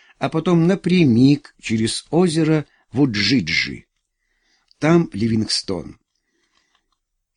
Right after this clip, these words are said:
получил письма, различные припасы,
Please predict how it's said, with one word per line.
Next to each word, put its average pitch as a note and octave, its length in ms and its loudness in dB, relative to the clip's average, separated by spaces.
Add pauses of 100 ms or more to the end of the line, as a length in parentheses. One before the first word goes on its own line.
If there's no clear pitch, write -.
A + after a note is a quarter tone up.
получил C#3 460 -4
письма, C3 680 -4 (340)
различные A2+ 600 -2
припасы, A2+ 720 -8